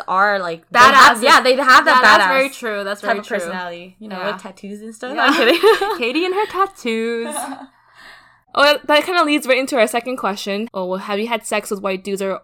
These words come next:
Speaker 3: are you always keeping it Asian? I think I would also associate this with, like, oh, w-, are you willing to date white dudes, or are you always keeping it Asian?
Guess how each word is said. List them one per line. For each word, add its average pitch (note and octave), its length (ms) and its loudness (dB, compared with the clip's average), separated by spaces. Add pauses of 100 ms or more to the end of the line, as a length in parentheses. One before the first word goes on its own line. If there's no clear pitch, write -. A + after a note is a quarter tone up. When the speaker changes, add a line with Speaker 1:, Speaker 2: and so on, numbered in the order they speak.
Speaker 3:
are F#3+ 100 -6
you F#3+ 140 -4
always F#3 340 -8
keeping F3+ 260 -16
it F3+ 140 -14
Asian? F3 420 -12 (280)
I A3+ 120 2
think C#4 140 0
I B3 60 2
would A#3+ 100 2
also G3+ 440 0
associate G3+ 520 -6
this F#3+ 160 -10
with, F#3 140 -12
like, F#3 160 -10
oh, F#3 160 -6
w-, F#3 240 -10 (160)
are G3+ 60 0
you G3+ 120 0
willing G3 220 -2
to G3+ 100 -10
date G3+ 240 -4
white F#3+ 240 -8
dudes, F#3 240 -6
or F3+ 300 -8 (160)
are F#3+ 80 -6
you F#3 80 -2
always F#3 200 -8
keeping F3 260 -18
it E3 140 -16
Asian? F3+ 380 -16